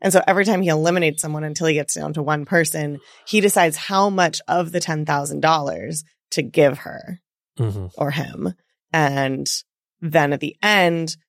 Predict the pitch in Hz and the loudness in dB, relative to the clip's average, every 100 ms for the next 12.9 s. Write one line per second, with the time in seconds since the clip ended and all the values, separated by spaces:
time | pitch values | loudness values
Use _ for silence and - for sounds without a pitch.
0 | _ _ - 170 160 156 151 151 - 160 | _ _ 0 2 2 0 -4 -8 -6 -4
1 | 147 151 151 - - - 190 160 151 147 | -4 -6 -8 -10 -6 0 2 2 2 0
2 | 143 139 - - - 165 143 220 226 160 | -2 -6 -8 -8 -10 -10 2 4 6 4
3 | 156 156 _ _ - 175 151 131 - 135 | 0 -4 _ _ -10 -4 -2 -2 -2 0
4 | 117 143 - - - 165 - 120 90 69 | 0 -2 -6 -6 2 2 2 -2 -14 -16
5 | - - - 107 311 262 240 233 202 170 | -20 -2 2 4 6 6 6 2 2 4
6 | 160 151 147 143 127 117 92 92 - _ | 4 2 -4 -2 -2 -2 -4 -8 -12 _
7 | _ _ _ - 127 101 80 92 98 120 | _ _ _ -8 -4 -4 -2 -4 -4 -6
8 | - 156 - 82 - - - - - - | -8 -8 -10 -14 -18 -20 -16 -16 -16 -2
9 | 127 107 101 92 - - _ _ - 156 | 0 2 -2 -4 -12 -14 _ _ -10 -8
10 | 156 139 131 160 120 104 - 107 - 120 | 0 4 6 6 6 4 0 -6 -10 -8
11 | 139 135 135 113 101 101 - 185 175 135 | 0 4 4 4 2 -2 -4 -4 -2 2
12 | 139 139 143 - 127 120 117 113 113 | 2 4 2 4 2 4 2 -2 -6